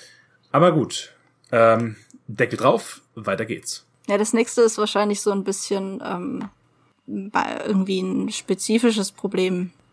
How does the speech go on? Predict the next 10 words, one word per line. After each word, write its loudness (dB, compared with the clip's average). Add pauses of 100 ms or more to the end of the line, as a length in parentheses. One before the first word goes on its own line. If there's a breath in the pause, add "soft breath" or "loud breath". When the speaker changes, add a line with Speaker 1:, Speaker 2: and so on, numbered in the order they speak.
Speaker 2:
Problem -2
in -6
Anführungsstrichen, -4 (200 soft breath)
eine 2
Sichtweise 0
von -4
mir, -4 (420 soft breath)
weil 2
ich -6
halt 2